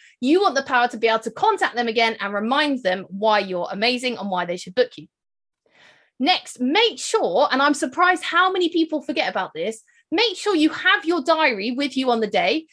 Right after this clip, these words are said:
So if people ask about availability, you can tell them whether you've got availability for their wedding date.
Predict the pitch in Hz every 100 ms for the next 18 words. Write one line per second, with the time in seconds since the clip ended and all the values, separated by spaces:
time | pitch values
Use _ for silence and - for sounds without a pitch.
0 | - - 311 285 - 349 392 - 220 233
1 | 320 269 233 226 - - 220 233 214 208
2 | 196 190 302 311 320 359 339 196 190 226
3 | 262 240 247 247 208 214 240 226 214 185
4 | 247 254 240 240 202 175 175 170 -